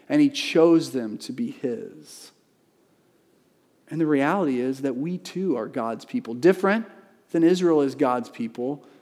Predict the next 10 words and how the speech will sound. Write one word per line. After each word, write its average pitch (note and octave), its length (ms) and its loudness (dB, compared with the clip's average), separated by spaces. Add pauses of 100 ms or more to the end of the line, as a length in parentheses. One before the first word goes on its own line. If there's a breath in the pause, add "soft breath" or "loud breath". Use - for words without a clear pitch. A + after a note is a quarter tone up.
(220 soft breath)
but C#3+ 80 -4
we D#3+ 200 0
are F#3+ 100 2
God's D#3 380 -4
people D#3+ 380 -6
in B2+ 160 -2
Jesus. C3 640 -8 (1120)
And C#3 120 -8
that F#3+ 160 0
is F3+ 140 -4